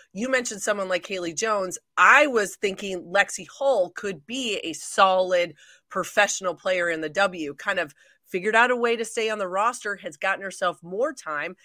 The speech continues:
And in that second year, she and a player like N-, Nalissa Smith from Baylor, who was a top pick a year ago, they're finding their footing. Sometimes it takes a year. It's not always magic for someone to have that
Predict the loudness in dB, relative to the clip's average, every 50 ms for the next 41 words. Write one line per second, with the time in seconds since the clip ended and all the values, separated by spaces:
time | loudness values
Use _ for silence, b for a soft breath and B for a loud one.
0 | b b b b -6 -4 -2 -2 -2 0 0 0 -2 -2 -4 0 0 0 0 0
1 | -4 -10 -10 -8 -6 -4 -4 -4 -4 -4 -6 -6 -6 -6 -6 -6 -8 -8 -6 -4
2 | -4 -2 -2 0 -2 -2 -2 -6 -8 -8 -8 -8 _ -6 -4 -2 0 0 -2 -2
3 | -4 -8 -8 -8 -6 -4 -6 -6 -6 -8 -8 -8 -6 -2 0 0 2 0 0 -2
4 | -6 -8 -10 -10 -8 -8 -8 -10 -6 -2 0 0 0 0 -4 -10 -10 -8 -10 -10
5 | -6 -4 -2 -2 -2 0 2 4 4 4 4 0 b b b b b b b b
6 | b b b _ _ 2 6 8 8 8 8 8 8 8 8 6 4 4 4 2
7 | 2 0 -4 0 2 4 4 4 0 -4 -8 _ _ _ _ _ -8 0 2 4
8 | 4 4 4 2 2 0 -2 -8 -6 -4 -4 -4 -4 -6 -6 -8 -8 -6 -6 -6
9 | -6 -8 -8 -10 -12 -12 -8 -2 2 4 4 6 4 4 2 0 -4 -6 -6 -4
10 | 0 0 0 0 0 -2 -4 -4 -4 -6 -8 -10 -8 -8 -8 -6 -6 -4 -4 -4
11 | 0 2 2 2 2 2 0 -2 -2 -2